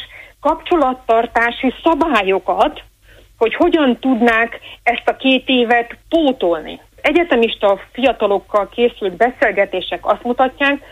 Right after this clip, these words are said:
hogy nem jönnek létre például az egyetemi közösségek, amelyek mondjuk a későbbi karrier során természetes közegként tudnák őket segíteni.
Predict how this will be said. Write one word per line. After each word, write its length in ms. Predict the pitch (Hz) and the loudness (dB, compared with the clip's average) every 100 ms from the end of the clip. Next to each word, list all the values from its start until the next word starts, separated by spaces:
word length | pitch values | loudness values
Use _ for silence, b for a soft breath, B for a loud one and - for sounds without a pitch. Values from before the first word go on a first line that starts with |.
| B B - | B B -2
hogy 100 | 226 | 2
nem 220 | 254 370 | 4 4
jönnek 360 | 359 349 233 202 | 4 4 2 2
létre 400 | 226 247 240 233 | 0 2 0 0
például 440 | 240 220 233 233 233 | 0 0 2 2 2
az 100 | 220 | 0
egyetemi 580 | - 240 247 254 254 262 | -2 0 0 2 0 2
közösségek, 960 | 339 240 214 - - 170 190 247 311 - B B B B - | 2 2 0 -2 -2 -2 0 0 -2 -12 B B B B -2
amelyek 520 | 240 254 254 254 254 | 0 2 2 2 2
mondjuk 260 | 262 254 | 2 2
a 100 | 269 | 0
későbbi 600 | 254 330 330 - 240 208 - | 0 0 2 2 0 -2 -4
karrier 540 | 277 294 277 226 190 - | 0 2 2 2 2 0
során 520 | - 202 196 220 269 262 B - | 0 2 2 2 0 -2 B -6
természetes 800 | - 320 302 240 240 214 214 208 - | 0 0 2 0 0 -2 -2 -4 -2
közegként 640 | 294 240 208 - 220 202 | 0 0 -2 -4 -4 -4
tudnák 440 | - 240 214 208 196 | -6 -4 -2 -2 0
őket 380 | 214 202 196 - | -2 -2 -2 0
segíteni. 760 | 240 196 190 190 202 269 370 | 0 -2 -4 -2 2 2 2